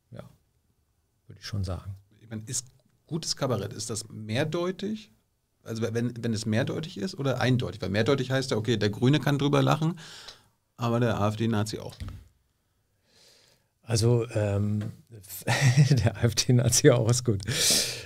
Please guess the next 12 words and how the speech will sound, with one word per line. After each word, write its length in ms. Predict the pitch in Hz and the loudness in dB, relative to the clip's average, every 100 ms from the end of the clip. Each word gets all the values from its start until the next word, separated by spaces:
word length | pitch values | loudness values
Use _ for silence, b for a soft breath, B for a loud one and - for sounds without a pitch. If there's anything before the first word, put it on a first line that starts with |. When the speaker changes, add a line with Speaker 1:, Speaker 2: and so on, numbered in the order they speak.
| - | 2
Speaker 1:
Äh, 760 | 123 113 123 127 139 131 127 123 127 B 165 _ _ _ - | 8 12 12 12 10 8 6 4 0 B -20 _ _ _ -2
ja, 460 | 135 120 107 113 104 | 2 4 4 2 0
der, 560 | 101 104 101 101 107 - - | 0 2 2 0 -2 -8 -12
ähm, 360 | - - - - _ _ _ _ _ _ - _ _ | -12 -12 -16 -20 _ _ _ _ _ _ -20 _ _
Mehrdeutigkeit 680 | - 110 151 175 165 - 127 | 2 6 8 6 2 2 2
würde 120 | 131 104 | 2 0
ich 80 | |
auf 80 | 101 - | 0 0
jeden 140 | 120 | 2
Fall 180 | 123 117 | 0 -2
unterschreiben. 520 | 104 101 - 131 226 | -4 -4 -2 -2 -2
Speaker 2:
Mhm. 180 | 131 | -6